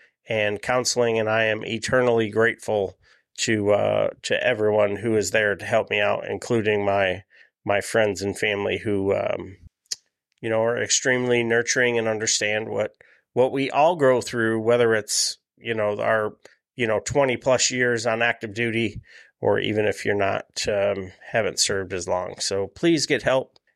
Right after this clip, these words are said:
uh, where you see fit. So with that, brothers and sisters in arms, thank you for joining me. To all of our fans everywhere across the world, thank you so much for checking us out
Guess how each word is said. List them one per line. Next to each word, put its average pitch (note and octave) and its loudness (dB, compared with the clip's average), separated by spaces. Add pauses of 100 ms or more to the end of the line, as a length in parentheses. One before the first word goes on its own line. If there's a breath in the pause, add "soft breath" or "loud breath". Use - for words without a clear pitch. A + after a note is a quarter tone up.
(140)
uh, G#2+ -6
where G#2 -4
you F#2+ -8
see F#2+ -8
fit. - -10
So E2+ -10 (100)
with F3 0
that, F#3 2 (380)
brothers A#2+ 0
and A2+ -8
sisters A#2+ -2
in A#2+ -2
arms, B2 0 (420 soft breath)
thank B2 0
you B2 -8
for A2+ -6
joining B2+ 0
me. B2 -2 (400 soft breath)
To B2 -4
all A3 4
of E3 0
our B2 2
fans A2+ -2 (160)
everywhere G#2 0 (160)
across D3 0
the B2 -2
world, G#2+ 0
thank D3 0
you B2+ -10
so C3 -2
much B2 0
for G#2 -8
checking C3 -2
us A#2 -2
out A#2 0